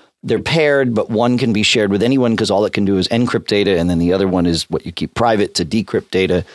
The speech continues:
and all of that. And, and really how, eh, you know, when you encrypt something, you're not encrypting the whole data package with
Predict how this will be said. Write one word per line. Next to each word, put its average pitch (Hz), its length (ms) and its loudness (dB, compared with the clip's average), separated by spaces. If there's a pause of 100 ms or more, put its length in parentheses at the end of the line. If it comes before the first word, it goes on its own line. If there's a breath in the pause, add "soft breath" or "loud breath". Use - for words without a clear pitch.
(220 loud breath)
and 147 100 0
all 214 160 2
of 139 80 0
that. 110 360 0
And, 143 180 0
and 170 260 0
really 185 320 2
how, 147 460 0 (460 loud breath)
eh, - 160 -4
you 160 120 0
know, 120 420 2
when 143 280 -2
you 139 120 2
encrypt 127 340 -2
something, 131 360 0
you're 113 80 2
not 113 140 2
encrypting 117 380 -2
the 117 60 0
whole 147 220 0
data 127 260 0
package 110 540 -2
with 104 400 -2